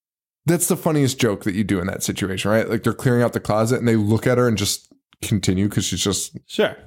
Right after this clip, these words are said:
Speaker 1: an asshole. They just leave her there. But instead, it's just, like, this weird joke being like, "Hey, come check this out."
Speaker 2: I still can't get over that they have mold on the fucking bread.
Speaker 1: The bread.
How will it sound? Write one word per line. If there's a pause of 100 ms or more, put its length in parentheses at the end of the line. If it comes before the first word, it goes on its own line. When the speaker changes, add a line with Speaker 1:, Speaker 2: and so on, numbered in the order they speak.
Speaker 1:
an
asshole. (520)
They
just
leave
her
there. (440)
But (220)
instead, (220)
it's
just,
like,
this
weird
joke
being
like,
"Hey,
come
check
this
out." (1200)
Speaker 2:
I
still
can't
get
over
that
they
have
mold
on
the
fucking
bread.
Speaker 1:
The
bread.